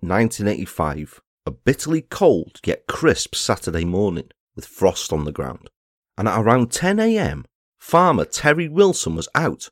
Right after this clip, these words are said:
shotgun broken over his arm, after a brace of pheasants to donate to his son's school bazaar. Terry was the estate manager of Lawns Farm in Stapleford Tawny near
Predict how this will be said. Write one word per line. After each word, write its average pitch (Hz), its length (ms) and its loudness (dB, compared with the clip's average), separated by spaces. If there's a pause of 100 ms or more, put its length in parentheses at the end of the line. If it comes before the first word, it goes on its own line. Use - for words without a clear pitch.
(180)
shotgun 120 640 -2
broken 117 520 2
over 120 300 2
his 131 140 -2
arm, 147 340 -2 (500)
after 107 300 -2
a 92 60 0
brace 127 480 0
of 143 100 -4
pheasants - 720 -4
to - 100 -6
donate 107 460 0
to - 120 -12
his 82 140 -8
son's 92 480 0
school 90 440 -2
bazaar. 76 440 -6 (1080)
Terry 220 320 4
was 117 260 2
the 117 100 4
estate 151 400 2
manager 92 500 0
of 80 140 -2
Lawns 120 500 4
Farm 113 480 0 (220)
in 85 100 -6
Stapleford 135 720 -2
Tawny 151 640 2
near 85 220 -2